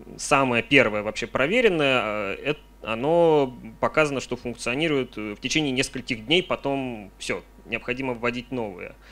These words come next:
Э, разработанные сейчас соединения, насколько я знаю, до нескольких месяцев способны жить, ну и продолжают улучшаться. В к-, в клинику пока,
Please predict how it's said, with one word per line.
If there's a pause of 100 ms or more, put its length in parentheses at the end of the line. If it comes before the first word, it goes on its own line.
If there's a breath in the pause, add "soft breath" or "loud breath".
(420 loud breath)
Э,
разработанные
сейчас
соединения,
насколько
я
знаю, (280)
до
нескольких
месяцев
способны
жить,
ну
и (100)
продолжают
улучшаться.
В
к-,
в
клинику
пока,